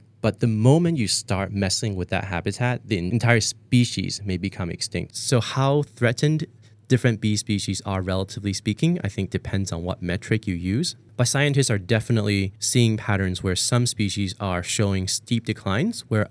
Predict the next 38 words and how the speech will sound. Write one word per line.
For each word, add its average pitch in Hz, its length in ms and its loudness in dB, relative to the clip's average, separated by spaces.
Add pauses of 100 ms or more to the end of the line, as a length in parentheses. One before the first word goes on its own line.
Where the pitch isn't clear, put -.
other 202 180 4
species 98 600 -2 (360)
seem 127 240 2
to 117 140 2
actually 104 300 0
even 101 280 2
be 101 220 -2
increasing 98 840 -2
their 87 200 0
range. - 400 -6 (320)
So 92 500 0 (220)
one 113 180 4
of 110 80 2
the 95 100 0
challenges 107 800 0 (220)
to 95 440 -2
pollinator 110 640 0
biologists 92 800 -4 (160)
who 101 60 -4
work 92 360 -6
in 90 320 -4 (100)
species - 420 -2
conservation 98 920 -2
then 90 240 -2
is - 140 -2
to 98 200 -4
figure 139 400 2
out 110 280 0 (100)
which 165 240 2
species 120 500 2
are 95 160 0
in 113 220 2
decline, 95 500 -4 (440)
what 110 120 2
are 104 80 2
causing 147 500 2
these 92 200 -2
declines, 87 640 -4